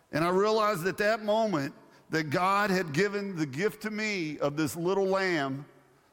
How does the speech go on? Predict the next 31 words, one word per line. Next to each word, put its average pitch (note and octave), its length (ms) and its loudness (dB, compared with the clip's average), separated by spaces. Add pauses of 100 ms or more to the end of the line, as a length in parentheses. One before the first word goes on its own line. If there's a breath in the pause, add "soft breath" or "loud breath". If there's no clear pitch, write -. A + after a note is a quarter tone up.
(100)
that C#3 140 2
I D#3+ 120 2
was D#3+ 140 0
supposed D#3 380 -4
to E3 60 0
watch E3 360 2
over D3+ 400 0
every C#3 220 -2
day C#3 400 0 (120)
until C3+ 320 0
I C3 80 4
walked C3+ 360 0
her C#3+ 80 -4
down C#3+ 240 -2
the C3+ 60 -2
aisle. A#2+ 420 -2 (1160 soft breath)
And B2+ 140 0
last D#3+ 320 0
year, F3 320 2
last D#3 240 0
summer, F3+ 400 0
I C3+ 100 2
walked D3 320 0
her D#3 80 -2
down D3+ 220 0
the D3 60 0
aisle, D3+ 300 0
and B2+ 80 0
I C3+ 100 0
gotta D3 160 0
be D3 140 -2